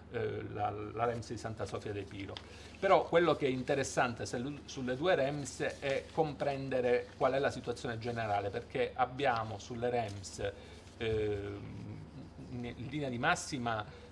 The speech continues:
eh, fortunatamente non c'è nessuno in questo momento in carcere sine titulo perché non si trova in una rems in Calabria, ma abbiamo una lunga lista di attesa, eh, di persone che attendono di essere collocate ne-, nelle rems,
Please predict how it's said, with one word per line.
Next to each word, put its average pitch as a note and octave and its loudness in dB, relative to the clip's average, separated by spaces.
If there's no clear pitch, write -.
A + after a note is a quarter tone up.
eh, A2 0
fortunatamente C3+ 0
non A2+ -2
c'è C3+ -2
nessuno A#2+ -6
in A2+ -4
questo A#2 -6
momento B2 -2
in G#2+ -4
carcere A#2+ 2
sine A2 -8
titulo B2+ -2
perché A#2 0
non A2 -4
si - -10
trova G#2+ -2
in G#2+ -4
una G#2 -2
rems F#2+ -4
in G#2+ -8
Calabria, F#2+ -2
ma C#3+ 2
abbiamo C3+ 4
una A#2 2
lunga C#3+ 0
lista A2+ -4
di A2 -2
attesa, G#2+ 0
eh, G2 -6
di G2+ -8
persone A2+ -4
che G#2 -8
attendono A2 -4
di G#2 -4
essere A2 -4
collocate A2+ -2
ne-, G#2+ -6
nelle C#3 0
rems, D#3+ 0